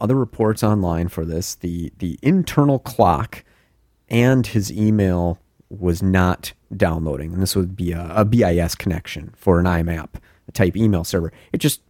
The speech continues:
stops working. The, the, the, the clock on the outside, the analog, uh, style clock, keeps up and maintains time appropriately. But the inside one, you open it up,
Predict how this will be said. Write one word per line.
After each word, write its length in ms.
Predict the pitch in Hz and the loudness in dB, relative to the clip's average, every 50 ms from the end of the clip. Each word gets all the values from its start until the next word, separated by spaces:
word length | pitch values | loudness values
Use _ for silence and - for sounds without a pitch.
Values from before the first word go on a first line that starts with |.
| _ _ | _ _
stops 380 | - - - - 90 92 - - | -8 -4 -2 -2 -2 -2 -2 -2
working. 340 | 120 117 117 - 90 135 - - | -2 -2 0 -2 -6 -6 -8 -10
The, 180 | 117 98 101 - - | -8 -8 -8 -4 -4
the, 120 | - 98 85 - | -4 -4 -2 -2
the, 160 | - 101 87 - - - | -2 -2 -2 -4 -8 -18
the 60 | - | -8
clock 260 | - - 151 190 - | -4 -2 -2 0 0
on 60 | 185 | 0
the 100 | 160 151 | 0 2
outside, 400 | 165 190 190 - - 98 90 90 | 0 0 -2 -2 -2 -2 -2 -2
the 140 | 98 101 107 | -4 -2 0
analog, 600 | 110 120 123 127 123 120 120 120 120 117 113 110 110 - _ _ _ _ _ _ _ - - | 0 0 2 2 2 2 2 2 2 0 0 -2 -6 -12 _ _ _ _ _ _ _ -4 0
uh, 180 | 104 104 98 | 0 2 0
style 480 | 95 - - - 120 113 120 110 104 98 | 0 -2 -4 -2 0 2 2 2 2 0
clock, 500 | - - - 113 98 90 95 98 - - _ _ _ _ _ | -2 -2 0 0 0 0 -2 -6 -10 -14 _ _ _ _ _
keeps 280 | - - 120 110 - - | -2 0 0 0 0 0
up 200 | 104 87 71 - _ _ _ _ _ _ - | 0 0 0 -2 _ _ _ _ _ _ -4
and 180 | 101 101 98 | -2 0 0
maintains 420 | 98 101 101 95 - 104 98 87 - | 2 0 0 0 0 0 0 0 0
time 240 | - 104 95 87 87 | 0 0 2 2 0
appropriately. 440 | 87 - - 92 87 - 87 87 | 0 0 0 0 0 0 -2 -2
But 100 | 95 95 | -2 0
the 80 | 95 104 | 0 2
inside 320 | 110 113 113 - 113 110 | 2 2 2 2 2 2
one, 160 | 120 120 120 120 | 2 2 2 2
you 80 | 107 | 2
open 200 | 95 98 - 104 | 2 2 2 2
it 40 | 98 | 2
up, 200 | 104 110 - _ | 0 0 -2 _